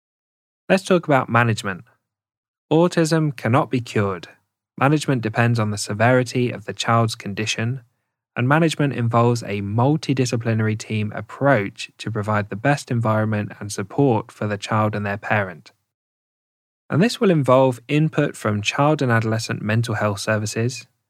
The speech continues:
child psychology, speech and language specialists, dietitians, pediatricians, social workers, specially trained educators and special school environments, and charities such as the National Autistic Society.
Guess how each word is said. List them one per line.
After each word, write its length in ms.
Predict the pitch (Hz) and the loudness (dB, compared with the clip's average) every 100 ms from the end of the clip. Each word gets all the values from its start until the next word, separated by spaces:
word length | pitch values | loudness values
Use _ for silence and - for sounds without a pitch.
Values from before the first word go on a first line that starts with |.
| _ - | _ -6
child 260 | - 123 120 | 2 2 2
psychology, 920 | 110 101 - 120 120 123 117 117 117 - _ _ - | 0 0 2 2 2 0 0 0 -4 -12 _ _ -20
speech 360 | - 151 156 | -2 0 0
and 140 | 110 110 | -2 0
language 400 | 113 117 113 110 | 0 0 0 -2
specialists, 840 | - 113 - 117 104 - - - _ _ _ _ _ | -4 -4 -2 -4 -6 -10 -16 -18 _ _ _ _ _
dietitians, 920 | 117 120 120 - 107 113 107 104 101 - _ _ | 2 2 2 -2 -2 -2 -2 -4 -6 -12 _ _
pediatricians, 1000 | - 147 135 104 113 107 110 104 101 101 - _ _ _ | 0 2 2 0 -4 -2 -2 -2 -4 -8 -16 _ _ _
social 440 | - 131 135 120 113 | -2 2 2 2 2
workers, 680 | 113 113 - 110 107 - _ _ _ _ _ _ _ - | 2 2 -2 -2 -2 -6 _ _ _ _ _ _ _ -20
specially 440 | - 147 147 120 | -2 0 0 -2
trained 420 | 117 - 110 101 - | -2 0 0 -2 -4
educators 840 | 113 117 120 - 123 123 123 120 | -4 -2 -4 -2 0 0 0 0
and 200 | - 101 | -2 -6
special 400 | - - 117 113 | -6 -4 -4 -4
school 320 | - - 117 120 | -4 0 2 2
environments, 800 | 110 110 110 110 107 113 - - _ _ _ _ | 2 2 2 0 -2 -4 -8 -14 _ _ _ _
and 180 | 127 104 | -8 -6
charities 640 | - 147 147 131 107 110 | 2 4 4 2 0 0
such 260 | 113 120 - | -2 -6 -8
as 120 | 104 | -8
the 100 | 107 | -4
National 540 | 107 117 117 117 110 104 | 0 0 0 -2 -2 -4
Autistic 520 | 104 - 104 117 - | -6 -6 -6 -8 -8
Society. 680 | 107 - 107 104 104 113 | -6 -2 0 -2 -6 -14